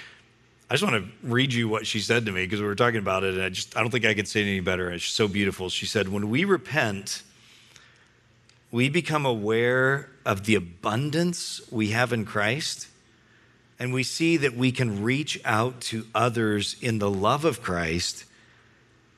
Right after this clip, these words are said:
and abandon our scarcity mindset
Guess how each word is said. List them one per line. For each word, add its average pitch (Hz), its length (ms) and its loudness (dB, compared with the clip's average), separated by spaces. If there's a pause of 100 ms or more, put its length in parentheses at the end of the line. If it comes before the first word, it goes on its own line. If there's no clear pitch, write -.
(120)
and 127 160 -8
abandon 143 720 2
our 110 260 0
scarcity 135 1040 0
mindset 107 800 0